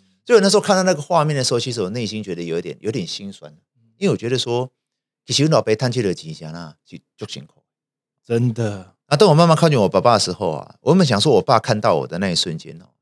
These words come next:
Speaker 1: 应该搞鹅乐着，会称赞我一下嘛，因为代表这个孩子长大了，可以帮忙家里分担一点做生意的工作。
Speaker 2: 对，对。
Speaker 1: 我原本想说我爸爸看到我应该会称赞我一下，
Speaker 2: 嗯。
Speaker 1: 结果没想到我爸爸看到的那一瞬间，他就给我扯，你知道吗？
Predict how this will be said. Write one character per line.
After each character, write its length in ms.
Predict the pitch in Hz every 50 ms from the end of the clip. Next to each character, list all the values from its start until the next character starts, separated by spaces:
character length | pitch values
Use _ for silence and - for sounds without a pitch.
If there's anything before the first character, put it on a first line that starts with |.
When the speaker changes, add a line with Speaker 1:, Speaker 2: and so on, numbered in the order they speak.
| _ _ -
Speaker 1:
应 120 | 110 120
该 160 | 117 101 87
搞 180 | 85 85 95 - -
鹅 160 | 85 82 87
乐 160 | 95 87 80
着， 140 | 78 _ _ _ _ _ _ _ _
会 80 | - 120
称 180 | - - 120
赞 180 | 117 - 120 95
我 140 | 85 - -
一 40 | -
下 140 | - - -
嘛， 100 | - -
因 100 | 127 143
为 100 | 143 135 _ _ _ _ _ _ _ _ _ _ -
代 100 | 170 151
表 140 | 123 107
这 80 | 110 147
个 80 | 123 113
孩 140 | 113 110
子 120 | 110 127 117
长 220 | - - 73 80
大 180 | 87 120 110 87
了， 80 | 82
可 140 | 85 - 123
以 60 | 113
帮 140 | 104 - 113
忙 160 | 117 107 98
家 180 | 95 - 107 104
里 120 | 101 87
分 220 | 76 - - 98 98
担 160 | 98 98 98
一 80 | 101 101
点 260 | - 90 - - - _ _ _ _ _ _ _
做 120 | - 135
生 160 | 113 - 127 113
意 80 | 110
的 80 | 101 90
工 160 | - - 90 120 113
作。 160 | 104 90 - -
Speaker 2:
对， 140 | - 113 107
对。 180 | 104 104 117 135 _ _
Speaker 1:
我 100 | - 143
原 40 | 165
本 100 | 190 165
想 100 | 135 117
说 140 | 113 165 147
我 40 | 120
爸 140 | - 147
爸 80 | 131 120
看 200 | - - 139 127
到 140 | 131 135 104
我 160 | 82 76 85
应 80 | 95 101
该 120 | - 98
会 100 | 98 104
称 220 | - - 98 95
赞 140 | 95 107 80 78
我 100 | - _
一 40 | -
下， 120 | - _ _ _ _ _
Speaker 2:
嗯。 280 | - 113 110 110 117 120 127
Speaker 1:
结 80 | 156
果 80 | 156 131
没 100 | 135 143
想 160 | - 107 101
到 120 | 127 127
我 60 | 107 82
爸 80 | 104
爸 140 | 92 104 101
看 180 | - - 104 101
到 160 | 101 95 78
的 120 | 73 76
那 80 | 90 92
一 80 | 80
瞬 220 | 80 - - 82 82
间， 140 | - 82 76 _ _ _ _ _ _ _ _
他 80 | _ _ - -
就 40 |
给 100 | 175 -
我 60 | 85 95
扯， 300 | - - - - 85 73
你 120 | 76 80
知 60 | 78 -
道 40 |
吗？ 80 | 76 _